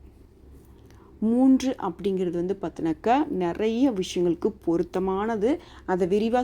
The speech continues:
சொல்லணுன்னாக்கா நிறைய லென்த் போயிடுங்க. நிறைய பேர்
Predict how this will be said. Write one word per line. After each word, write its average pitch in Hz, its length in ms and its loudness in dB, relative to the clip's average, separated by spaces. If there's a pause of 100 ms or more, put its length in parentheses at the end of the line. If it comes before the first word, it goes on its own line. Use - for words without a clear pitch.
சொல்லணுன்னாக்கா 196 480 -2
நிறைய 185 640 0
லென்த் 202 320 -2 (160)
போயிடுங்க. 185 500 2 (280)
நிறைய 185 320 2
பேர் 226 220 0